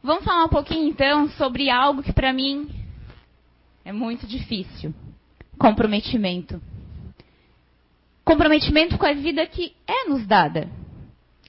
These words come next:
todos os dias. É nos comprometer com o quê? E o que é se comprometer?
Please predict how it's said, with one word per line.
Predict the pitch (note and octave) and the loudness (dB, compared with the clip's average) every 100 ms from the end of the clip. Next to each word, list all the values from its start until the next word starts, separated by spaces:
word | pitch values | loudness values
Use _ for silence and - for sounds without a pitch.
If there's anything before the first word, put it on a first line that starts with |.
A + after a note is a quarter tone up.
| _ | _
todos | B3 A#3+ B3+ | 2 2 2
os | C#4+ A#3 | 0 0
dias. | G3 E3 - - - _ _ _ _ _ _ _ _ _ | -4 -6 -12 -20 -20 _ _ _ _ _ _ _ _ _
É | G3+ | -2
nos | G#3 G3+ | 0 -2
comprometer | A3+ G3+ G#3+ G3+ - A3+ C4+ E4+ - - _ _ _ _ _ | -2 0 0 -2 -2 -4 -4 -8 -18 -20 _ _ _ _ _
com | - F4+ G4 | -4 -4 -4
o | |
quê? | - G3+ D#3 - - - _ _ _ _ _ _ _ - | -6 -6 -6 -14 -20 -20 _ _ _ _ _ _ _ 2
E | |
o | G4 | 2
que | C5 C5+ D4 | 2 2 4
é | B3+ B3+ | 4 2
se | - | -6
comprometer? | - F#3 F#3+ F#3 - F3+ | -6 -2 0 0 0 -4